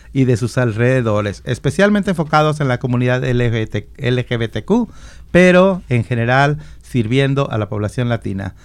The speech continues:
Agradecemos el patrocinio del Departamento de Salud del Estado de Washington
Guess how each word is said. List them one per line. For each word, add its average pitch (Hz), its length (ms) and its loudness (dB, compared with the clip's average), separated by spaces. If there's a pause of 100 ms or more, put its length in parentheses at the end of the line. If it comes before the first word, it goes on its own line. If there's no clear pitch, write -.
(300)
Agradecemos 151 920 0
el 127 160 -2
patrocinio 139 760 0
del 120 460 0
Departamento 120 500 0
de - 60 -6
Salud 139 240 0
del 151 100 -2
Estado 123 300 0
de 123 60 0
Washington 180 600 -2